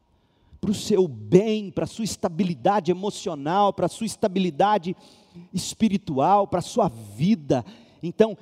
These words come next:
estude a palavra de Deus, relembre continuamente, não deixe de falar desse livro, medite nele dia e noite, verso oito,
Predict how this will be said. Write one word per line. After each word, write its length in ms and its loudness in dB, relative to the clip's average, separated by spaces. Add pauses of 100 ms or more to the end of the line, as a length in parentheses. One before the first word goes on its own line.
estude 600 2
a 60 4
palavra 460 -2
de 100 -6
Deus, 380 2
relembre 720 2
continuamente, 1080 -6
não 200 0
deixe 520 0
de 120 -6
falar 400 0
desse 280 -6
livro, 480 -2 (1080)
medite 680 2
nele 380 2
dia 300 0
e 80 2
noite, 500 -6
verso 360 -12
oito, 520 -10